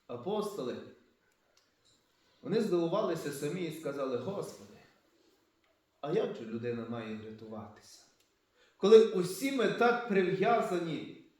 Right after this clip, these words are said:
до цього земного достатку?» По правді кажучи, кожен із нас прив'язаний, кожен із нас має якусь надію не на Бога, а на ті наші збереження, правда?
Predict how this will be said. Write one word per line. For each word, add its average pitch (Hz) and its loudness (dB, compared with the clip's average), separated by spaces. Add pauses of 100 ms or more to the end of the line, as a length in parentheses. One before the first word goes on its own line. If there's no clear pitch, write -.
(220)
до 160 4
цього 175 2
земного 160 -2
достатку?» 135 -10 (960)
По 175 -8
правді 220 -6
кажучи, 165 -6 (640)
кожен 156 -4
із 135 -8
нас 165 -6
прив'язаний, 135 -6 (840)
кожен 196 6
із 170 0
нас 208 2
має 185 2
якусь 185 -2
надію 180 0 (260)
не 202 6
на 190 4
Бога, 233 6 (1300)
а 156 -6
на 156 0
ті 180 -4
наші 170 -2
збереження, 117 -10
правда? 190 -10